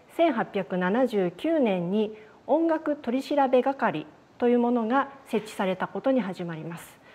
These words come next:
音楽取調べ係というのは、えー、後の東京音楽学校と呼ばれた学校で、えー、現在の東京芸術大学に、えー、あたります。えー、最初の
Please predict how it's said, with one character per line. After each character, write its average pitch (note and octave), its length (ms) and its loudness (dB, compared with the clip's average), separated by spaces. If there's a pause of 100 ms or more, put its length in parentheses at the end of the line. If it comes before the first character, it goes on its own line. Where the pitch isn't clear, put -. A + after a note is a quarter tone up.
(380)
音 D4+ 160 2
楽 D4+ 260 2
取 B3+ 240 2
調 B3+ 100 0 (120)
べ A3+ 120 2
係 F#3 360 -2
と F3 180 -8
い E3+ 100 -6
う E3 40 -6
の D#3+ 160 -8
は、 G#3+ 240 2 (720)
え D#3 560 -12
ー、 F3+ 40 -6
後 G3+ 260 -2
の A#3+ 160 4
東 A#3+ 220 2
京 G#3+ 160 4
音 B3+ 120 6
楽 C#4 260 6
学 C4 300 4
校 D#3+ 300 -4
と F3+ 60 -4
呼 D#3+ 120 -2
ば D#3 160 -4
れ D#3 100 -8
た E3 160 -8
学 D#3+ 260 -10
校 E3+ 200 -4
で、 G#3 240 -2 (240)
え F#3+ 100 -4
ー、 C#4+ 220 2
現 B3+ 80 0
在 E3+ 160 -2
の D#3+ 180 -6
東 B3 180 0
京 C4+ 160 2
芸 A3 200 -2
術 C4 240 -6
大 C#4 180 2
学 - 280 -12 (440)
に、 B3+ 160 0 (460)
え D#3+ 260 -12
ー、 - 40 -14
あ E3+ 40 -8
た D3+ 120 -10
り C#3 80 -12
ま - 140 -18
す。 - 180 -20 (1200)
え G3 140 -4
ー、 F#3+ 40 -4
最 D4+ 240 2
初 E4 180 0
の D#4 320 4